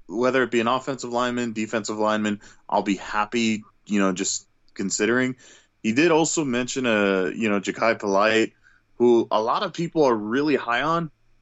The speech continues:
but I'm kinda in the minority where I'm like,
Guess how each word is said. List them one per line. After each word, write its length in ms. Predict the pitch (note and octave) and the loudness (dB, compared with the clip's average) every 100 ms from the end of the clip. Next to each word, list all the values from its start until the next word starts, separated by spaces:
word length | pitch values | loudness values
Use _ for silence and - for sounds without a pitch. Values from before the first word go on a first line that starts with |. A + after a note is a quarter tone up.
| _ _ - | _ _ -2
but 100 | A#2 | 0
I'm 140 | B2 | -2
kinda 280 | B2+ D3+ E3 | -4 -2 -2
in 100 | D#3+ | 0
the 60 | B2+ | 0
minority 600 | A2+ G#2+ A2 B2 B2 A#2 | 2 2 2 2 2 2
where 260 | A2 G#2 | 2 2
I'm 160 | G#2 G#2 | 2 -2
like, 380 | G#2 G2 D2+ | -2 -2 -4